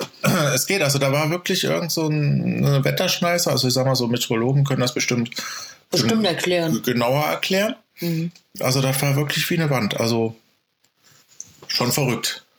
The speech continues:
Speaker 2: Wahnsinn. Ja, sowas soll's geben, ne?
Speaker 1: Und, äh, ja, ab da wurde dann die Fahrt auch relativ angenehm, ne?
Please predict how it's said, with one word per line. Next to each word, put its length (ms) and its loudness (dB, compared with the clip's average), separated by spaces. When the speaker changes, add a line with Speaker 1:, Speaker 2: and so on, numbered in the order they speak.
Speaker 2:
Wahnsinn. 520 -2
Ja, 400 -2
sowas 260 -4
soll's 240 -4
geben, 300 0
ne? 160 -2
Speaker 1:
Und, 360 -2
äh, 420 -2
ja, 400 -4
ab 160 -6
da 320 -2
wurde 180 -2
dann 200 -2
die 100 -2
Fahrt 300 -6
auch 180 -6
relativ 380 -2
angenehm, 500 -2
ne? 240 -2